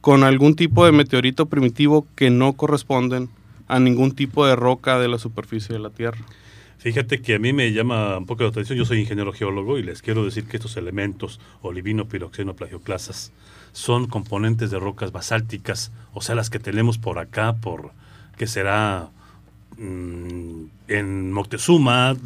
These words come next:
Speaker 2: el Malpais conocido por ahí, son rocas basálticas de gran profundidad y de alta temperatura,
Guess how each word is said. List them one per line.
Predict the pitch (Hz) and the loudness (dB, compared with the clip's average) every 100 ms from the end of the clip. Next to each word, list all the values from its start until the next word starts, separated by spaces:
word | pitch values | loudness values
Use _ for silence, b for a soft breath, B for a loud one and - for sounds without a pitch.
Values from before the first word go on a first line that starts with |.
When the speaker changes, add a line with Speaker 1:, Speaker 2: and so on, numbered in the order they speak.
| 110 | -10
Speaker 2:
el | 92 92 | -8 -6
Malpais | 95 95 - 117 120 | -4 -4 -2 -2 -2
conocido | 110 95 123 113 | -4 -4 -2 -2
por | 113 95 | -2 -2
ahí, | 98 117 123 B | 0 -2 -4 B
son | B - 107 | B -4 -2
rocas | 113 107 | -2 -4
basálticas | 90 87 107 107 - - 107 107 | -6 -6 -6 -6 -10 -6 -6 -4
de | 101 90 | -6 -6
gran | 90 104 107 | -4 -4 -4
profundidad | 95 - 90 92 101 | -6 -8 -8 -6 -4
y | |
de | 98 | -4
alta | 90 95 | -4 -8
temperatura, | 90 90 95 104 120 | -8 -8 -6 -4 -6